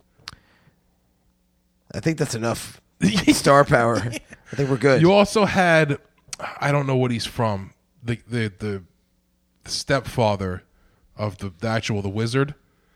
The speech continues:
Speaker 2: I can't put my finger on it. He was, like, such a, such an actor in, like, everything back then.
Speaker 1: Did I ever tell you this random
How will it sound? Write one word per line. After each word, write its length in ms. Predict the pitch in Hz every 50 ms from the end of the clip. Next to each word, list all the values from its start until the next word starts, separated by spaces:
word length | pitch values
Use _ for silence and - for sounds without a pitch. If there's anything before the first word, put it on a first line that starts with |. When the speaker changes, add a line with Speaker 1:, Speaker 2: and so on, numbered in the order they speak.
| _ _ _ _ _ _ _ - - _
Speaker 2:
I 60 | - -
can't 300 | - - 139 135 123 -
put 120 | 131 120
my 100 | 113 110
finger 340 | - - 120 113 107 107 101
on 80 | 101
it. 40 | 101
He 60 | 110
was, 100 | 117 113
like, 120 | 117 113 -
such 460 | - - - - 131 131 123 - -
a, 100 | 123 107 - -
such 300 | - - 131 123 - 131
an 80 | 117
actor 340 | - 107 135 110 - - 113
in, 60 | 107
like, 160 | 104 98 - _ -
everything 480 | 117 123 123 113 117 107 - 104 98 92
back 320 | - 107 98 95 - -
then. 240 | 95 92 92 90 - _ _ _ _ _ _ -
Speaker 1:
Did 120 | 175 180
I 40 | 220
ever 140 | 294 330 311
tell 180 | - 277 262
you 80 | 262 247
this 160 | 208 160 127
random 500 | 127 131 131 139 143 139 135 135 131 -